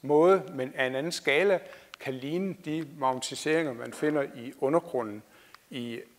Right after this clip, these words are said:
Atlanterhavet, hvor det, hvor det deles midt på. Der er, øh, basalt, der kommer op hele tiden, og i den basalt, når den størkner, så optager den, øh, jordens magnetfelt på det pågældende tidspunkt, og der kan man se, at det skifter.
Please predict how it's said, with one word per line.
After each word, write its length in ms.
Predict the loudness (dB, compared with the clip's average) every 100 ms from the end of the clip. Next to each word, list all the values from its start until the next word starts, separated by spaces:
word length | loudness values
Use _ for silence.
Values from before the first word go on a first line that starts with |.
| _ -2
Atlanterhavet, 840 | 4 4 2 -4 -6 -2 0 0 -4
hvor 100 | -4
det, 360 | 0 0 -2 -4
hvor 140 | -2
det 180 | -2 -2
deles 280 | -4 -4 -6
midt 220 | -8 -6
på. 180 | -4 -2
Der 60 | -2
er, 220 | -2 -4 -6
øh, 300 | -6 -6 -6 -10 -20 _
basalt, 380 | -2 2 2 2
der 60 | 0
kommer 260 | -2 0
op 160 | 0 -2
hele 160 | -4 -6
tiden, 380 | 0 0 0 -8 -20 -20 -20 -2
og 160 | 0
i 40 | 2
den 200 | 2 4
basalt, 400 | 2 6 4 4
når 80 | -2
den 180 | -2
størkner, 480 | -2 0 2 2 -2 -12 -18 _ _ _
så 200 | -4 -4 -4 -16 2
optager 640 | 2 2 -2 0 6 6
den, 180 | 4 -6 -10 -20 _ _ _ _
øh, 500 | 0 2 2 0 -2
jordens 280 | -2 -2 -2
magnetfelt 500 | -4 -2 -4 -6 -8
på 80 | -10
det 80 | -2
pågældende 460 | -2 0 -4 -8
tidspunkt, 360 | -8 -6 -6 -6
og 100 | -8
der 60 |
kan 80 | -8
man 80 | -10
se, 220 | -8 -8
at 120 | -8
det 80 | -12
skifter. 320 | -14 -14 -14